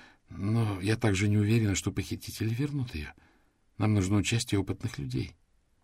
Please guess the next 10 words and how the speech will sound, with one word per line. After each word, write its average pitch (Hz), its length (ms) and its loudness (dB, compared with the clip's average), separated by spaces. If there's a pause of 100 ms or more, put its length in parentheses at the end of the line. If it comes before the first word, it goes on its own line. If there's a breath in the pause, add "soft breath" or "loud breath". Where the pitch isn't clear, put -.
(1080 soft breath)
«Ты 165 400 6 (320)
опытный 151 460 4
человек», 185 580 -2 (200)
сказала 80 460 -2
Наамид, — 80 420 0 (440)
«только 117 220 -2
не 113 60 2
в 101 80 -6
таких 120 300 -4
делах». 87 340 -6